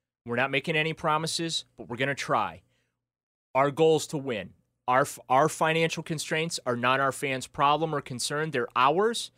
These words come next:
but we are committed to winning. Our goal is to win a World Series. We're doing everything, and we'll continue to do everything in our power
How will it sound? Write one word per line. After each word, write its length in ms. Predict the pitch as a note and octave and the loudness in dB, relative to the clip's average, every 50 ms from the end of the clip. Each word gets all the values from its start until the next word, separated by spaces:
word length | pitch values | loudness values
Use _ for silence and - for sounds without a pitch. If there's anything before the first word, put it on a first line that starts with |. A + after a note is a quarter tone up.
| _ _ _ _ - | _ _ _ _ -8
but 140 | B2 A2 A2+ | -8 -4 -4
we 100 | C3 B2 | -2 -2
are 80 | A#2+ | -2
committed 420 | A#2 - C#3 C3+ C#3+ E3 F3+ F#3+ F#3 | -2 -4 -4 0 0 2 2 2 0
to 100 | - F#3+ | 0 -4
winning. 380 | F3+ F#3 F#3+ G3 G#3 G#3 G3 _ _ _ _ _ _ - | 0 0 0 0 0 -4 -8 _ _ _ _ _ _ -4
Our 120 | - A#2 A#2 | -2 -2 -2
goal 260 | G#2 C3 C#3+ D#3 E3+ | 0 2 2 2 2
is 80 | D#3+ - | 2 -2
to 100 | F3 E3 | -4 0
win 160 | E3+ E3 D#3+ | 0 0 0
a 20 | |
World 260 | D#3 C#3+ D3+ C#3+ C#3 | 0 0 0 0 0
Series. 480 | B2+ - - G3 G3 G3 G3 G3+ G3 - _ _ | 0 -2 0 2 2 2 2 0 -2 -8 _ _
We're 100 | - C3+ | -8 -4
doing 320 | C3+ C#3+ C#3+ C3+ B2+ B2 - - | 0 0 0 0 0 -4 -2 0
everything, 640 | D3+ E3 E3 F#3+ A3 G#3 - - A3 A3 A3+ A#3 A3+ _ _ - - - | 0 2 2 2 -2 -2 -2 -2 -2 -2 -2 -6 -8 _ _ -14 -4 -4
and 140 | C3+ C#3 | -4 -2
we'll 120 | D3+ E3 F3 | 0 -2 -2
continue 500 | - - F#3+ F3+ - - C#4 C4 B3 F#3+ | -2 -2 -4 -2 -2 -4 -2 -2 -2 -2
to 80 | D3+ | -2
do 280 | C#3 B2 B2 B2 A#2+ - _ - | 0 0 0 -2 -2 -4 _ -2
everything 560 | - D#3+ E3+ F#3 A#3+ A#3+ - - A3+ A3 A3 F#3+ | 0 0 0 2 -2 -4 -2 -2 -4 -4 -4 -4
in 200 | - G3 G3+ G3 | -4 -2 0 2
our 260 | F#3+ F#3+ F#3+ G3 F#3+ | 2 4 4 2 0
power 480 | - - E3+ E3 D#3 C#3 B2+ B2 A#2 | 2 4 4 4 4 2 0 -2 -4